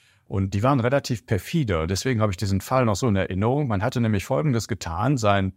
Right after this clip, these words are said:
ich glaube, es war ein Sohn, war auf der Schule und es ging auf das, äh, Abitur zu. Und man wusste, er war eigentlich intellektuell nicht so weit, dass er das Abitur eigentlich hätte schaffen können. Und man sorgte dann von Seiten der Staatssicherheit dafür, dass er das Abitur bekam.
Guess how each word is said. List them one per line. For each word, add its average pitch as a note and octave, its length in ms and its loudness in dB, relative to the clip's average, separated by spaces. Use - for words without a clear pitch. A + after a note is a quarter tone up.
ich - 80 -12
glaube, C#3+ 140 4
es - 100 -4
war G2 80 -2
ein F2 120 0
Sohn, B2+ 640 0
war G#2 180 2
auf - 100 -8
der F2+ 120 0
Schule D#3 580 0
und G2 560 2
es - 120 -8
ging A#2 180 4
auf F#2 200 -2
das, - 380 0
äh, A2 120 0
Abitur A2+ 580 -2
zu. F#2+ 320 -2
Und G#2 220 -2
man G#2 180 0
wusste, C#3 480 0
er F#2 160 -6
war G#2+ 240 2
eigentlich C3 800 -4
intellektuell A#2+ 840 2
nicht A2+ 320 0
so A2+ 240 2
weit, A2 280 4
dass G#2 140 0
er G#2 60 2
das F#2 180 -2
Abitur F#2+ 480 0
eigentlich F2+ 320 0
hätte F#2 160 0
schaffen - 340 -4
können. B2+ 360 -6
Und G2 160 2
man F#2+ 160 4
sorgte F2+ 300 2
dann C3 180 2
von F#2+ 160 0
Seiten F2 280 0
der C#2 100 -2
Staatssicherheit G#2 520 -4
dafür, B2+ 320 0
dass F2+ 280 0
er F#2+ 180 -2
das F#2+ 160 0
Abitur G2 460 0
bekam. G#2+ 640 0